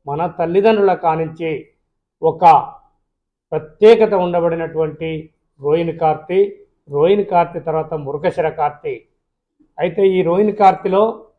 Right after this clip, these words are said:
ముఖ్యంగా మామిడికాయ పచ్చడి పెట్టుకోవడానికి అనుకూలమైనటువంటి వాతావరణం ఉండబడినటువంటి కార్తె.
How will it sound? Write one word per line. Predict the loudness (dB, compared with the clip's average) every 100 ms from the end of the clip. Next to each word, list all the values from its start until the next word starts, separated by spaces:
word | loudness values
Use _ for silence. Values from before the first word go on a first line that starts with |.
| _ _
ముఖ్యంగా | -10 -10 -4 -2 2 4 4 2 -10 _ _ _
మామిడికాయ | -10 0 4 4 2 2 4 2
పచ్చడి | 0 -6 -6 -6
పెట్టుకోవడానికి | -4 -8 -4 0 0 0 -2 0 0 0 -4 -20 _ _ _ _
అనుకూలమైనటువంటి | -4 -2 0 4 6 6 2 -4 -6 -6 -6 -6
వాతావరణం | 0 0 0 2 2 2 0 -8 -10 _ _ _ -12
ఉండబడినటువంటి | -4 -2 0 -2 -6 -8 -10
కార్తె. | -6 -2 -2 -4 -20